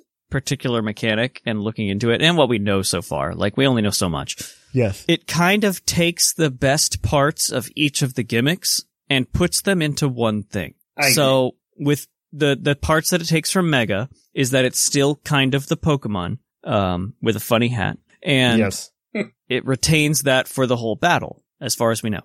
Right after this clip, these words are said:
Speaker 1: So that's the cool part it takes from Mega. It's a in-battle form change that sticks through the whole battle, so you can still be strategic and switch around and all that kind of cool stuff.
Speaker 2: Yeah.
Speaker 1: Um,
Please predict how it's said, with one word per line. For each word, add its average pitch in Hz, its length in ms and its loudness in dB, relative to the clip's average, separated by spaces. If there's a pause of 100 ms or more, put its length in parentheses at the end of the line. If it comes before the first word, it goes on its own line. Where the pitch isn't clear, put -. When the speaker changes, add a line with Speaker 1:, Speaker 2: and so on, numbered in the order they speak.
(480)
Speaker 1:
So 120 380 2
that's 135 260 2
the 165 100 2
cool 175 200 0
part 160 220 0
it 143 60 -12
takes 143 200 -2
from 143 140 2
Mega. 107 360 0
It's 123 160 0
a 120 220 2
in-battle 151 560 2
form 131 380 0
change 123 460 0
that - 180 -2
sticks - 340 0
through 123 280 0
the 110 100 0
whole 123 240 0
battle, 110 340 2
so 120 140 -4
you 113 100 0
can 107 140 -6
still 113 260 0
be 98 100 -2
strategic 117 640 -2
and 113 80 -2
switch - 260 -2
around 120 300 2
and 113 60 -4
all 104 100 0
that - 80 -4
kind 123 160 0
of 131 80 -2
cool 107 180 -2
stuff. - 360 -2 (180)
Speaker 2:
Yeah. 98 280 0 (120)
Speaker 1:
Um, 104 600 2